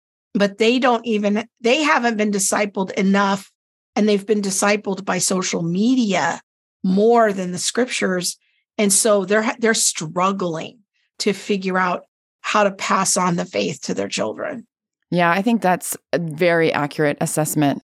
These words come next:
Speaker 2: of exactly what's happening when you said that kind of that theological poverty.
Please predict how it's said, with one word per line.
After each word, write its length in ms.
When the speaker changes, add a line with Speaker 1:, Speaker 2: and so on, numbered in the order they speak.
Speaker 2:
of 220
exactly 460
what's 200
happening 340
when 140
you 60
said 340
that 160
kind 160
of 80
that 260
theological 640
poverty. 520